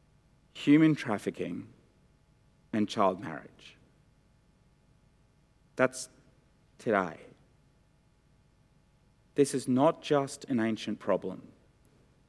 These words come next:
These are not just isolated incidents.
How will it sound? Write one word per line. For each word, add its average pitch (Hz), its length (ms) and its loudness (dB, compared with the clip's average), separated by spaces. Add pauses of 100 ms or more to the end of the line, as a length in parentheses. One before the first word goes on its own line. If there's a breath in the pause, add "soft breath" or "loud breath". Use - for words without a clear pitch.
(640)
These 127 200 4
are 117 100 4
not 135 340 2
just - 320 -2
isolated 98 720 0 (320)
incidents. - 720 -10